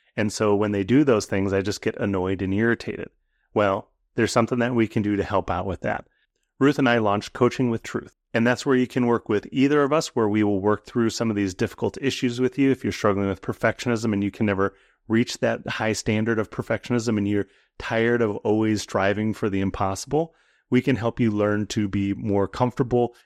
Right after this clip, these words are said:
in your own skin and with your own efforts, but also with the efforts of other people.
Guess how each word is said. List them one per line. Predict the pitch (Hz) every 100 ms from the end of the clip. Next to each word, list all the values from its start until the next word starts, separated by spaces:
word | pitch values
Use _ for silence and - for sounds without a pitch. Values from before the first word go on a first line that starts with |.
| _
in | 110
your | 98 95
own | 107 110
skin | - 113 104
and | 107 95
with | 90 -
your | 98
own | 104 101
efforts, | 92 110 -
but | - 90
also | 143 - 123
with | 104
the | 101
efforts | 90 113 98
of | 101
other | 113 131
people. | - 123 - 104